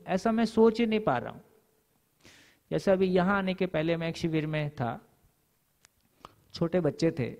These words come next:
तो मैं उनसे बात कर रहा था कि देखो हर्ट कहां पे है, यहां पे है, किडनी कहां पे है, यहां पे है।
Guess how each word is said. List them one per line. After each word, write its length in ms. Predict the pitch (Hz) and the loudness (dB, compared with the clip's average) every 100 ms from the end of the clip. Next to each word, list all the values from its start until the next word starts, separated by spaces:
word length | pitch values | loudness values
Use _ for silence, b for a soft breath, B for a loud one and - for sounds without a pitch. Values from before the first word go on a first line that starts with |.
| - _ _ _ _ _ _ _ | -20 _ _ _ _ _ _ _
तो 60 | 170 | -4
मैं 100 | 175 | -4
उनसे 220 | 180 196 | -2 0
बात 280 | 165 151 - | 0 0 0
कर 140 | 147 | -2
रहा 140 | 127 123 | -2 -4
था 200 | 120 143 - _ _ _ _ _ _ | -6 -8 -10 _ _ _ _ _ _
कि 60 | 156 | -4
देखो 240 | 170 190 | -2 0
हर्ट 320 | 151 170 190 | 2 4 2
कहां 260 | - 170 170 | 2 0 2
पे 120 | 180 | 0
है, 240 | 180 190 277 - _ b b b b _ _ _ | 0 0 -4 -20 _ b b b b _ _ _
यहां 240 | 139 131 107 | -4 -2 -4
पे 120 | 110 | -8
है, 260 | 104 110 - | -14 -14 -8
किडनी 280 | 160 165 190 | -6 -4 -2
कहां 240 | 185 180 180 | 0 -2 -2
पे 100 | 180 | -2
है, 220 | 185 262 - | -4 -6 -8
यहां 200 | 147 127 | -4 -4
पे 140 | 110 113 | -6 -8
है। 200 | 107 | -10